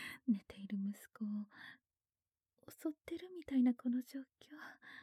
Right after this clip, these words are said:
うん。実際に襲っているのよね。こんなの、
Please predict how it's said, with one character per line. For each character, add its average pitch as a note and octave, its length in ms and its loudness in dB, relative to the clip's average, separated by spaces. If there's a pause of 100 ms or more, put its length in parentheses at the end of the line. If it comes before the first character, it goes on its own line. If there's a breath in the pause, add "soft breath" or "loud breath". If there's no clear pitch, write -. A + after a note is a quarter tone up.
(1400 loud breath)
う G#3 80 0
ん。 A3+ 760 0 (1300 loud breath)
実 G3+ 100 2 (280)
際 G3+ 180 -4
に G#3 140 -2 (160)
襲 - 160 -8
っ A#3 120 -6
て - 120 -10
い B3 80 -4
る C#4+ 140 -6
の C4+ 120 -6
よ A3 160 -12 (140)
ね。 - 340 -8 (2000 soft breath)
こ - 260 -6
ん F#3 60 -4 (160)
な G3+ 160 -12
の、 - 180 -14